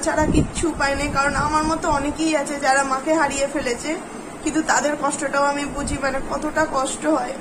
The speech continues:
মানে সকালবেলা ঘুম থেকে উঠে দেখবে মা কথাটা মুখ দিয়ে ফার্স্টে বেরোয়, কারণ কি, মানে মা কথাটা বললে সমস্ত রকম দেখবে দুঃখ কষ্ট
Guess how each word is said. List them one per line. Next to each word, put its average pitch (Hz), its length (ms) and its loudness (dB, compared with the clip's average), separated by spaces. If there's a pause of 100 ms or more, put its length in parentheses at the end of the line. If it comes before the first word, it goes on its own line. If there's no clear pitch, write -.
(120)
মানে 269 200 -2 (1040)
সকালবেলা 320 480 8
ঘুম 320 220 2 (100)
থেকে 330 160 -2
উঠে 320 220 2
দেখবে 277 340 2 (340)
মা 285 100 6 (120)
কথাটা - 300 0 (120)
মুখ 269 100 -4 (100)
দিয়ে 294 220 0
ফার্স্টে 277 380 -2
বেরোয়, 269 360 0
কারণ 277 260 4 (120)
কি, 311 100 2 (200)
মানে 269 180 0
মা 262 200 4 (120)
কথাটা 277 300 -2 (100)
বললে 262 180 2 (140)
সমস্ত 254 300 -4 (120)
রকম 277 220 0 (140)
দেখবে 269 200 -2
দুঃখ 262 340 -8 (160)
কষ্ট 254 240 0